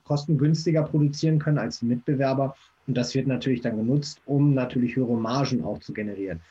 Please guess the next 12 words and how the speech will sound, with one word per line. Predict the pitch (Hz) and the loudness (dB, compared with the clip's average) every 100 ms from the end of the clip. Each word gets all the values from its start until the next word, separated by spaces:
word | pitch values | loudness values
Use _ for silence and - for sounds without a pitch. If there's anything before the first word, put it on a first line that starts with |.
| _ - | _ -2
Nichtsdestotrotz | 135 143 135 - 107 147 143 - | 0 0 -2 -4 -4 -2 -2 -4
ist | 127 | -4
auch | 120 | -2
in | 127 131 | 0 0
unseren | 120 110 | 0 -2
eigenen | 110 127 127 120 | -2 0 2 4
Modellen, | 113 113 113 131 185 220 - _ _ - | 2 0 0 2 2 -2 -6 _ _ -4
äh, | 123 113 | -2 0
bei | 110 | -2
einer | 120 117 | -2 -2
jetzigen | 113 131 - 147 | 0 -2 0 0
Bewertung | 117 104 117 147 175 160 | 0 0 0 0 0 -2